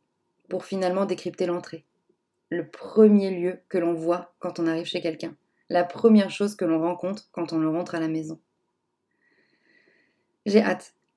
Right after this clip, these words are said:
Vous pouvez pas savoir, surtout que ça va être un peu plus simple et digeste. Si vous avez envie de m'aider,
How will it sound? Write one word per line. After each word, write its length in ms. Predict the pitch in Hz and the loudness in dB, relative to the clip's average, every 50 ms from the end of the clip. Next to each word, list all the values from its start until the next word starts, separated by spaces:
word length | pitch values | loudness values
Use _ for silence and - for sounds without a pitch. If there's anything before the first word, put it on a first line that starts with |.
| _ _ _ _ _ - | _ _ _ _ _ -16
Vous 60 | 170 | -10
pouvez 180 | 165 175 185 175 | -4 -2 0 0
pas 120 | 190 196 | 0 0
savoir, 480 | 196 202 185 170 160 165 165 - - _ | 0 -2 -2 -2 -2 -6 -6 -8 -12 _
surtout 340 | - - 185 180 - 202 208 | -6 -4 -4 -2 -2 -2 -2
que 100 | 208 202 | 0 0
ça 200 | 202 - 180 160 | 2 2 2 2
va 60 | 170 | 2
être 140 | 175 175 185 | 2 0 -2
un 80 | 175 | -4
peu 140 | 170 180 175 | -4 -6 -6
plus 180 | - - 175 - | -6 -8 -10 -8
simple 280 | - 190 202 208 - | -6 -4 -4 -4 -4
et 40 | 185 | -4
digeste. 480 | 160 170 170 156 156 - - - - - - _ _ _ _ _ _ _ _ _ _ _ _ _ _ _ _ _ _ _ | -4 -6 -6 -6 -6 -8 -8 -12 -20 -20 -20 _ _ _ _ _ _ _ _ _ _ _ _ _ _ _ _ _ _ _
Si 160 | - - 202 | -10 -8 0
vous 180 | 190 208 214 208 | 2 4 6 6
avez 140 | 208 202 | 6 4
envie 300 | 196 196 196 196 - 214 | 4 2 0 2 4 4
de 60 | 208 202 | 4 4
m'aider, 440 | 190 175 160 202 226 269 294 294 | 4 0 0 2 2 2 2 -2